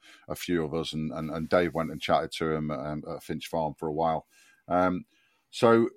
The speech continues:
it's, it's obviously all very much up in the air at the moment. We, we don't know the way it's gonna go, um,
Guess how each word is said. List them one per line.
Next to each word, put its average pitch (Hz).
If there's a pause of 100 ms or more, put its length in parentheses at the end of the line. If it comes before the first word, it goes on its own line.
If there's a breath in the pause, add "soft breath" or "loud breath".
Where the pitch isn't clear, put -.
it's, - (100)
it's 113
obviously 120
all 104
very 98
much 95
up 92
in 92
the 90
air 92
at 90
the 90
moment. 98 (100)
We, 104
we 107
don't 92
know 90
the 85
way 85
it's 78
gonna 80
go, 98 (160)
um, 87